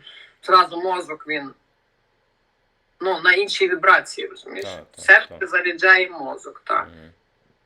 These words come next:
Speaker 1: І мозок тоді вже не бачить ніякої темряви, все, світ рай, розумієш? Оце є по-справжньому відкрите серце.
Speaker 2: Мгм.
Speaker 1: Але це вже так.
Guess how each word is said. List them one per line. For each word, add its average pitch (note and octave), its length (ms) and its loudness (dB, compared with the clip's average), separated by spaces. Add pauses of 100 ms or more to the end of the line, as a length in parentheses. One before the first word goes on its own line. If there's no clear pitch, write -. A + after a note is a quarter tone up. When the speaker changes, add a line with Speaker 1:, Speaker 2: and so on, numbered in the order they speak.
(200)
Speaker 1:
І E3+ 600 0
мозок G3+ 400 -2
тоді F#3 400 -2
вже E3+ 420 4
не F3 140 -4
бачить E3+ 580 4
ніякої F3 680 0
темряви, E3 580 0
все, D#3 300 -4 (720)
світ F4+ 240 0
рай, - 200 4 (640)
розумієш? G3+ 440 -8
Оце - 280 0
є E3 200 -2 (120)
по-справжньому F#3+ 680 2
відкрите D#3+ 420 -4
серце. - 460 -8 (800)
Speaker 2:
Мгм. F2+ 160 -20
Speaker 1:
Але D3+ 220 -6
це E3+ 180 0
вже D#3+ 340 -6
так. - 240 -4